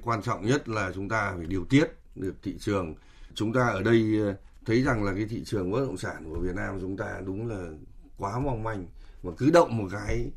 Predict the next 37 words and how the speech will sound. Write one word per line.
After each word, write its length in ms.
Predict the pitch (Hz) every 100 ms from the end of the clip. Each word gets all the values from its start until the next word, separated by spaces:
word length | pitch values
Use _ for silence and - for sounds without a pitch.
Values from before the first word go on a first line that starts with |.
| - -
động 280 | 180 175 135
một 140 | 117
cái 220 | 110 110 127
là 100 | 104
có 160 | 113
thể 160 | 117 87
sốt, 240 | - 131 135 - -
động 300 | 165 165 135
một 80 | 107
cái 200 | 123 127
là 60 |
có 140 | 110 123
thể 120 | 120
khủng 240 | 90 101 90
hoảng, 260 | 92 - - -
hoặc 160 | 104 110
là 140 | 104 131
động 260 | 151 131
một 80 | 113 95
cái 200 | 107 117
là 80 | 101
có 140 | 107 107
thể, 220 | 101 - - - -
ờ, 140 | 92
đóng 200 | 92 104
băng 280 | 123 117 110
thị 160 | 101 -
trường 360 | 104 92 78
rất 200 | 85 185
là 100 | 196
nhanh. 320 | 135 131 127 117 - - - -
Ờ, 340 | 95 98 90
rõ 200 | 90 117
ràng 260 | 156 147 104
ở 100 | 95
đây 200 | 120 117
là 280 | 107 95